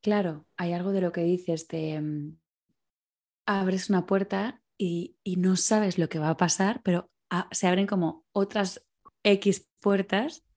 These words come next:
que no ni las conocías, pero que, que se abren, ¿no? Y es como una va comprendiendo a medida que va traspasando la puerta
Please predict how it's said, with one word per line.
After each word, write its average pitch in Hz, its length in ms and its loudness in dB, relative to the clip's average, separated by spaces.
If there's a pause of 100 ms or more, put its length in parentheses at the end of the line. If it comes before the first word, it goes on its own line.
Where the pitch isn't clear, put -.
que 190 120 -2
no 180 140 2
ni 190 200 4
las 175 200 2
conocías, 180 540 0
pero 170 240 0
que, 165 400 -4
que 165 180 0
se 160 260 0
abren, 165 480 4
¿no? 226 200 2
Y 214 80 4
es 170 140 0
como 165 360 -4 (540)
una 202 260 6
va 220 140 4
comprendiendo 185 720 4
a 160 40 -2
medida 160 240 0
que 185 120 -2
va 175 140 2
traspasando 170 560 -2
la 151 100 -4
puerta - 300 0